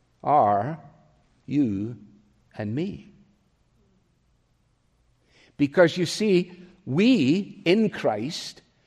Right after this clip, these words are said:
have been transferred. We have been transferred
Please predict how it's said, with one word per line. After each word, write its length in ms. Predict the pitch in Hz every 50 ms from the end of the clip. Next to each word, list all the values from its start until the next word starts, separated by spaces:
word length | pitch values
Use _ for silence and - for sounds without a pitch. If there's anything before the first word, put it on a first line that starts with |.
| _ _ _ _
have 320 | - - 170 160 160 156 139
been 220 | 160 160 170 160
transferred. 1080 | - - - - 196 202 185 165 - - - 202 208 208 196 143 - - - - - _ _ _ _ _ _ _ _ _ _ _ _ _ _ _ _ _ -
We 160 | - 160 175
have 160 | 180 180 165
been 200 | 147 175 175 170
transferred 1040 | - - - 185 208 240 247 226 - - - - 123 107 107 104 113 151 190 185 -